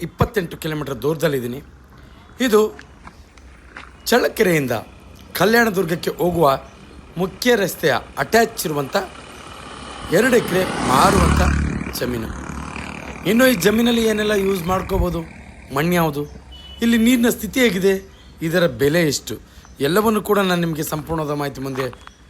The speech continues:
ನೀಡ್ತಾ ಹೋಗ್ತೀನಿ. ಯಾರೆಲ್ಲ ಹೊಸಬ್ರಾಗಿ ವಿಡಿಯೋ ನೋಡ್ತಾ ಇದ್ದೀರಾ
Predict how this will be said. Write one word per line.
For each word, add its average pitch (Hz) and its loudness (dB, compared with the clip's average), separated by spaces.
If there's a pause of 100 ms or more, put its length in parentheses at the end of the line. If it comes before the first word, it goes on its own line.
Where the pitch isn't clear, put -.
(120)
ನೀಡ್ತಾ 156 0
ಹೋಗ್ತೀನಿ. 160 -6 (600)
ಯಾರೆಲ್ಲ 190 4 (400)
ಹೊಸಬ್ರಾಗಿ 170 2
ವಿಡಿಯೋ 160 0
ನೋಡ್ತಾ 120 -6
ಇದ್ದೀರಾ 101 -10